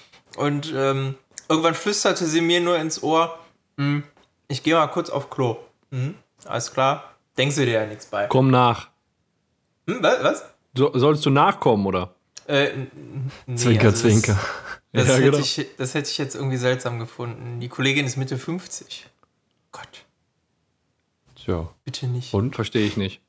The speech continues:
Speaker 1: Ja, <laughs> egal. Ähm, ja, jedenfalls nach zehn Minuten kommt irgendwie eine andere Kollegin rein.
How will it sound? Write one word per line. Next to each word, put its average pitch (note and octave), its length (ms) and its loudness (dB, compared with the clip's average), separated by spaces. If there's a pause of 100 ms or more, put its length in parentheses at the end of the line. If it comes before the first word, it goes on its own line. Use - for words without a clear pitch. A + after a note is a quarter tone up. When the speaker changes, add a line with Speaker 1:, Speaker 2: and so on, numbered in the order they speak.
(140)
Speaker 1:
Ja, D3+ 280 4 (600)
<laughs> - 580 -14
egal. D3 360 4 (440)
Ähm, F3 440 2 (500)
ja, D#3 80 4
jedenfalls F#3 640 2 (1300)
nach B2+ 140 0
zehn F3+ 200 2
Minuten F3+ 320 2
kommt - 280 0
irgendwie E3+ 220 2
eine D3+ 120 4
andere G#3 240 2
Kollegin G#3 460 4
rein. F3+ 280 2